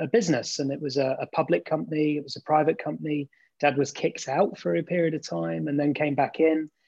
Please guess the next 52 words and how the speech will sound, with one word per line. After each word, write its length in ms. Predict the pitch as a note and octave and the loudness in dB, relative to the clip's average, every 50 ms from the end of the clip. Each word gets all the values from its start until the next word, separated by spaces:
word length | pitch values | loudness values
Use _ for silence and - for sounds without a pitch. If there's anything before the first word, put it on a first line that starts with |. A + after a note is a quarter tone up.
| _ _ _ _ C#3+ | _ _ _ _ 2
Um, 300 | D3+ D3+ D#3 D#3 D#3 D#3 | 4 4 6 6 4 2
so 180 | - - G3+ | 4 4 6
it 40 | G3+ | 6
was 120 | G#3+ G3 B3 | 6 6 6
always 200 | B3+ A#3+ G#3+ A3+ | 6 6 4 4
part 200 | - A3+ G#3+ - | 4 2 2 2
of 80 | - | 2
my 120 | F3+ F#3 F3 | 2 2 4
life, 340 | F#3+ A#3 B3 F#3 C3+ B2+ - _ | 6 6 6 4 2 0 -4 _
but 100 | - E3+ | -4 -4
it 80 | F3 - | -2 -4
was 160 | F3+ D#3 D3+ | -4 0 4
never 420 | G3 G3 D#3+ F3+ E3+ E3 D3+ C#3 - - _ _ _ _ _ | 4 4 6 8 6 6 6 2 -4 -14 _ _ _ _ _
anything 840 | - D#3+ E3 E3 D#3 D#3+ - F3 E3 D#3 D#3 D3+ D3 C#3+ - D#3 - _ _ | -2 2 2 2 0 2 0 0 2 2 2 0 0 -2 -4 -10 -20 _ _
that 100 | E3+ E3+ | -4 -2
we 140 | E3 D#3 E3 | 2 4 4
ever 160 | G#3 G3+ G3 | 4 4 2
discussed 460 | C3+ C3 - - - D#3 - - - | -2 -2 -8 -4 -4 -4 -4 -4 -8
me 100 | D#3 D3 | -8 -6
going 300 | C3+ D#3+ D3 D3 D3 D#3+ | -4 -4 -4 -2 -2 -2
into. 480 | F#3 G3+ F#3 - - - B2+ A#2+ A#2+ - _ | 0 -2 -2 -2 -4 -8 -10 -10 -10 -12 _
It 40 | D#3+ | -10
was 120 | D#3+ F3 | -6 -4
never 240 | G3+ A3+ G3+ F3 F3 | -2 -2 2 2 2
really 320 | D#3+ E3 F3 E3+ E3+ D#3 D#3 | 4 6 6 6 8 8 6
on 180 | D3+ D3+ D3 | 6 4 4
the 80 | C#3+ C3 | 2 0
cards. 480 | - - D#3+ E3 F3+ F#3+ F#3+ - - | 2 2 4 4 4 4 2 -2 -4
It 120 | - G3+ E3 | -6 -4 -4
was 160 | D#3+ C#3 - | -6 0 0
always 200 | F3+ E3+ D#3+ C#3+ | 2 2 2 0
a 60 | D3 | 0
business 340 | C3+ D#3+ D3 C#3+ D3 C3+ - | -2 -2 -2 -2 -4 -6 -4
that 180 | - D#3+ D#3+ _ | -6 -6 -4 _
Dad 160 | E3 D#3 D3 - - _ _ _ _ _ | -2 -2 -2 -2 -8 _ _ _ _ _
happened 380 | - F3 D#3+ - - D3+ C3+ - | 0 0 0 2 -2 -4 -4 -4
to 80 | D3 | -2
be 120 | B2+ D3+ D3 | 0 0 0
the 120 | - C3+ | 0 2
boss 280 | - D#3 D#3+ - - - | 4 4 4 4 2 -6
of, 260 | G#2+ A#2 B2 C3+ - _ _ _ - _ _ _ _ _ | -4 -6 -6 -6 -8 _ _ _ -20 _ _ _ _ _
but 120 | E3 D#3 | 4 6
I 100 | E3 F3 | 6 6
was 120 | E3+ D#3+ | 4 4
very 160 | - A#3 G#3+ F3+ | 2 0 -2 -2
keen 280 | - - G3 F3 D#3+ | -4 -6 -6 -6 -6
to 100 | - - | -8 -10
plough 240 | - - F3 E3 D#3 | -6 -4 -4 -4 -2
my 240 | D#3 D3+ D3 D3+ D3+ | -4 -4 -4 -2 -2
own 340 | D3+ D3 D3 D3 D3 C#3+ C3+ _ _ _ | -2 -2 -4 -4 -6 -8 -10 _ _ _
furrow. 360 | - A3 F#3+ C#3+ B2 A#2 A2+ - _ _ _ _ _ _ _ - | 4 4 4 4 4 0 -6 -10 _ _ _ _ _ _ _ -6
And 400 | D#3 D3+ D#3 D#3 D#3 D#3 C#3 | -4 -2 -2 0 -2 -2 -4